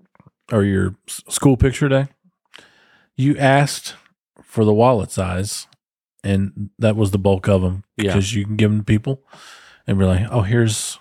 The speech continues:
Speaker 1: this. Keep it in your wallet." Actually, you didn't even have to say that.
Speaker 2: Yeah.
Speaker 1: You knew where it was going.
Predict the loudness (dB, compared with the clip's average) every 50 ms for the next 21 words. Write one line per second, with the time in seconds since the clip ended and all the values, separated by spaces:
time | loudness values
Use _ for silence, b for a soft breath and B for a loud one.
0 | _ _ _ _ _ _ _ _ -8 -4 -2 0 0 -2 -4 -6 -2 0 0 2
1 | 2 0 0 0 0 2 2 4 4 4 2 2 -2 _ _ _ b b b b
2 | b b b b b b b b b b b b b -4 -2 0 2 2 4 4
3 | 4 4 4 4 4 2 2 0 -4 0 2 2 2 2 0 -4 -8 -10 -14 _
4 | _ -4 -2 -2 -2 -2 -4 -2 0 2 4 4 4 4 4 2 2 0 -2 -4
5 | -2 0 0 0 0 -2 -8